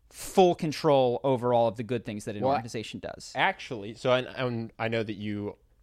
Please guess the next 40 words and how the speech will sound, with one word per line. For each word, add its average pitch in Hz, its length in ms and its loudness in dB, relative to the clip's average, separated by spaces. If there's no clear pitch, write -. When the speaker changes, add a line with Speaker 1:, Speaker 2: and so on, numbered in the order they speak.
Speaker 2:
you're 185 100 -2
not 120 120 -4
anti-capitalism, 107 800 -6
but - 100 -10
think 110 180 -8
it's 98 120 -14
a, 107 60 -8
uh, 101 260 -6
Speaker 1:
I 139 60 -12
think 139 160 -2
there's, 156 160 2
I - 60 -2
think 135 100 2
Speaker 2:
greedy 131 240 0
Speaker 1:
that - 80 -10
the - 80 -4
Speaker 2:
system 135 320 0
or - 60 -2
Speaker 1:
rule, 151 120 2
Speaker 2:
whatever, 110 300 -4
but 117 140 0
Speaker 1:
no, 185 120 4
I 165 80 2
think 156 220 -4
I 131 100 4
would 139 160 0
adjust 127 380 -2
the 120 80 -4
rules 131 560 -2
of 117 160 -6
a 117 40 -4
capitalist - 520 -6
Speaker 2:
Sure. 131 140 -2
Speaker 1:
system. - 360 -6
Speaker 2:
But 139 140 4
I 123 100 4
think, 170 360 -6
just - 240 -4
to 123 60 -4
clarify, 117 460 0